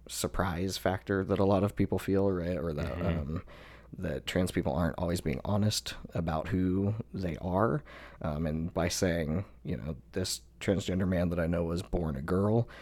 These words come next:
Speaker 1: it sort of feeds into
Speaker 2: Yeah.
Speaker 1: that, you know, that, uh,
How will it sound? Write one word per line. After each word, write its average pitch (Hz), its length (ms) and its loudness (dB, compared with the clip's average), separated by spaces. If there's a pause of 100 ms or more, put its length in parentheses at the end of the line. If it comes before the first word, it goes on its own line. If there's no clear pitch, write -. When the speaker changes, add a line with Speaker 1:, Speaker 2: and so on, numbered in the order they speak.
(220)
Speaker 1:
it - 280 -2
sort 95 200 4
of - 60 0
feeds 76 360 -2
into 87 640 0
Speaker 2:
Yeah. 107 200 0
Speaker 1:
that, 82 500 -2
you 92 120 0
know, 85 320 -2 (120)
that, - 640 -8
uh, - 240 -8